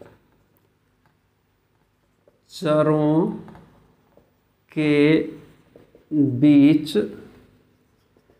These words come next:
प्रश्नात्मक वाक्य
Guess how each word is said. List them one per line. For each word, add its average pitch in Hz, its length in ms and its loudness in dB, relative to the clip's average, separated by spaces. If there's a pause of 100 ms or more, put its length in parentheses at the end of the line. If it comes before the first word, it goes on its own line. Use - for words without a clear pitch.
(800)
प्रश्नात्मक 156 1800 -2 (2250)
वाक्य 143 960 -2